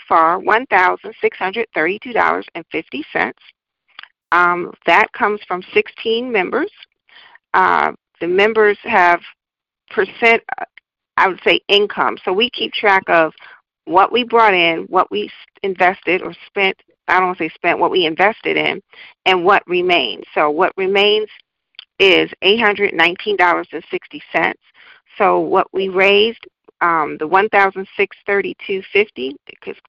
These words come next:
is also raised eight dollars and thirty-eight cents for PayPal cashback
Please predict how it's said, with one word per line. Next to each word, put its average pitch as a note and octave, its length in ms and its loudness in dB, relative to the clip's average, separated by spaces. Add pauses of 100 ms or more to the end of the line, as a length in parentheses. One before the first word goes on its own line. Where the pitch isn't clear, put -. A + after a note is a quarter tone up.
is F3+ 200 -4 (880)
also F#3+ 600 0
raised E3+ 460 2
eight F3+ 180 0
dollars F3 320 2
and D#3 160 -10
thirty-eight F3+ 420 -2
cents D#3+ 320 -4
for C#3+ 300 -4 (420)
PayPal G3+ 480 0 (100)
cashback F#3 500 0